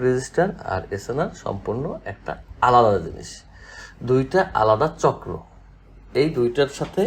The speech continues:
কোনোটার কোনো মিল আপনি খুঁজে পাবেন না। তাই সবাইকে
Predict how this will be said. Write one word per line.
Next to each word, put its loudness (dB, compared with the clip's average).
কোনোটার -2
কোনো -2
মিল 0
আপনি -10
খুঁজে -2
পাবেন -6
না। -12
তাই -6
সবাইকে 0